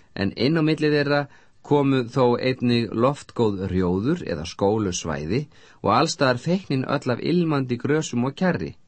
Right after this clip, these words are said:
Á langri ferð sinni frá Rofadal höfðu þeir fyrir löngu farið óraleið suður fyrir breiddargráður héraðs. En það var ekki fyrr en nú á þessu skjólríka svæði sem hobbitarnir fundu verulega fyrir veðurfarsbreytingunni.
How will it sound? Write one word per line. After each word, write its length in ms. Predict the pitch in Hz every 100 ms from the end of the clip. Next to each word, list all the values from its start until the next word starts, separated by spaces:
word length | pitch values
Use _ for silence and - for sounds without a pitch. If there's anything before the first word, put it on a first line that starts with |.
| _ - _ _ - - - -
Á 80 | 101
langri 460 | 113 131 185 185 175
ferð 240 | 175 190
sinni 260 | 185 180 170
frá 200 | 160 143
Rofadal 640 | 151 180 160 - 139 135 - - -
höfðu 240 | 127 135 135
þeir 100 | 127
fyrir 240 | 135 127
löngu 400 | 127 151 165 143
farið 380 | 135 135 131 120
óraleið 720 | 120 160 165 143 156 156 123
suður 540 | 131 - 139 139 135 -
fyrir 300 | 127 117 107
breiddargráður 720 | 123 143 127 117 113 107 104
héraðs. 640 | 107 135 98 73 - - - _ - - - - -
En 80 | 95
það 160 | 120 135
var 120 | 139
ekki 160 | 131 123
fyrr 200 | 139 135
en 100 | 127
nú 140 | 120 113 139
á 80 | 120
þessu 300 | 127 123 123 104 - -
skjólríka 640 | - - 143 151 139 135 135
svæði 540 | 131 123 98 98 139 - - - -
sem 240 | 110 113 120
hobbitarnir 640 | 156 156 147 139 135 131 -
fundu 420 | - 135 123 131 101
verulega 600 | 127 170 175 143 131 123
fyrir 240 | 127 123 120
veðurfarsbreytingunni. 1040 | 170 151 127 - 120 101 95 87 82